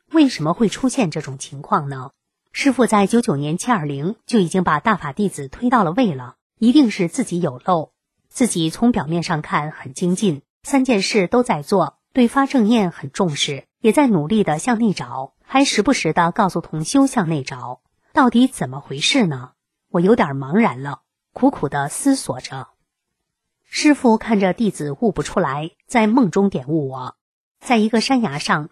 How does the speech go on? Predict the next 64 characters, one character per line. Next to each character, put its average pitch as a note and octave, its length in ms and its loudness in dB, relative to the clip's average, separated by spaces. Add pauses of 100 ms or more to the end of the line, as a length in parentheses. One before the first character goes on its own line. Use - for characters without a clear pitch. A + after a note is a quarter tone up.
长 F3 180 -2
着 G3 80 0
一 G3+ 140 0
棵 A3 260 2
枝 C#4 180 0
叶 C4 160 4
茂 A#3 220 2
盛 F3+ 200 -4
的 C#3 100 -8
大 D3+ 220 -4
树， F3 340 -2 (180)
我 A3+ 100 4
拿 A3 160 4
着 C#4 120 4
一 A#3+ 80 6
把 E3+ 220 2
两 F3+ 220 2
尺 - 140 -8
多 F3+ 160 0
长 E3 220 -6
的 F#3+ 80 0
大 G3 160 -2
剪 C3+ 240 -10
刀， G3+ 340 2 (140)
踮 C#4+ 160 4
着 B3 100 2
脚 C#3+ 320 0
不 - 220 0
停 F#3 200 0
地 C4 100 4
剪， B2+ 360 -8 (120)
不 G3 120 0
停 C#3+ 220 -8
地 F3+ 100 0
剪。 B2+ 360 -10 (520)
枝 D4+ 180 4
叶 C#4+ 200 6
剪 C#3 180 -2
没 D#3+ 140 0
有 F3+ 180 2
了， D#3 300 -2 (160)
但 G3+ 180 2
是 G3+ 260 2
树 D4 200 2
的 G3 120 2
根 B3+ 300 2
却 - 220 0
盘 F#3+ 260 -2
根 C#4+ 180 4
错 A3 200 -2
节 C#3 220 -8
的 D#3 260 -2
深 C#4+ 220 4
深 C#4+ 180 4
地 E3 80 2
扎 A3 200 2
在 F3+ 220 2
石 - 220 -6
堆 A#3+ 180 2
里 - 220 -2
面。 C#3+ 220 -6 (340)
我 F3 120 2
悟 F#3+ 160 4
到 D3+ 300 0